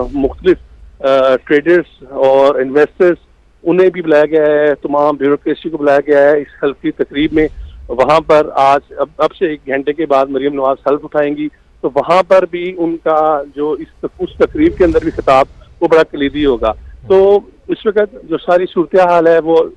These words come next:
यही है कि मरियम नवाज की जो पहली speech है, एक तो वो पंजाब assembly के ईवान में करेंगी और जैसा कि हमने अपने नाज़रीन को बता रहे थे कि जब ईवान के अंदर boycott हुआ और सबसे पहले उस boycott के अंदर, अ, मरियम नवाज ने फौरी तौर पर,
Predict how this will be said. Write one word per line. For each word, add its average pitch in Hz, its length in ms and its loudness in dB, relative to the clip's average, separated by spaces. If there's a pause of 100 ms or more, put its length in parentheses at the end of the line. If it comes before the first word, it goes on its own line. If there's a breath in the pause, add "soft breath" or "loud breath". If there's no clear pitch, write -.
(100)
यही 143 320 -6
है 147 220 2 (360 soft breath)
कि 165 260 2
मरियम 151 400 0
नवाज 147 320 0
की 165 60 -10
जो 156 80 -8
पहली 160 280 -2
speech 160 460 -14
है, 160 120 6
एक 147 160 2
तो 160 100 0
वो 147 80 -6
पंजाब 143 340 0
assembly 143 260 -8
के 143 120 -4
ईवान 131 300 0
में 165 120 -2
करेंगी 151 440 0 (420 soft breath)
और 147 160 4
जैसा 160 240 2
कि 165 260 2
हमने 147 340 -2
अपने 151 220 -4
नाज़रीन 135 360 -2
को 156 60 -4
बता 131 300 0
रहे 151 160 2
थे 147 140 -2
कि 156 140 -12
जब 156 200 -2 (340)
ईवान 135 500 0
के 170 220 -2
अंदर 151 340 0
boycott 143 680 0
हुआ 147 240 -2 (460)
और 151 280 0
सबसे - 320 -8
पहले 170 240 0
उस 156 180 -10
boycott 143 520 -2
के 160 140 -6
अंदर, 143 320 -2 (480)
अ, 139 640 0
मरियम 139 460 -4
नवाज 131 340 0
ने 151 60 -6
फौरी 190 300 -2
तौर 160 200 0
पर, 143 340 -2